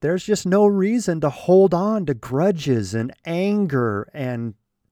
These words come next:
you know, bitterness like that. You're only hurting yourself by doing that. Uh, you're not hurting the person you're, uh, you've cut out of your life. You're hurting yourself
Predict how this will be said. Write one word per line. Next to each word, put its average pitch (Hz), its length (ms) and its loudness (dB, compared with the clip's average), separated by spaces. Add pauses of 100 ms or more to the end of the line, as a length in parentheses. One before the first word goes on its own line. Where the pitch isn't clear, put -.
(140)
you 151 180 -4
know, 123 200 -2
bitterness 170 680 2
like 110 300 -2
that. 101 260 -4 (460)
You're 202 320 6
only 175 460 4
hurting 131 400 2
yourself 98 680 -4 (1200)
by 107 220 2
doing 113 420 2
that. 92 500 -8
Uh, 101 460 -4
you're 117 240 2
not 220 280 0
hurting 180 360 2
the 107 80 -2
person 117 500 -2
you're, 101 460 -2 (380)
uh, 98 380 -6 (180)
you've 113 400 -2
cut 151 180 4
out 131 180 6
of 110 60 0
your 92 140 -2
life. 123 500 -4 (800)
You're 139 160 6
hurting 147 320 4
yourself - 720 -2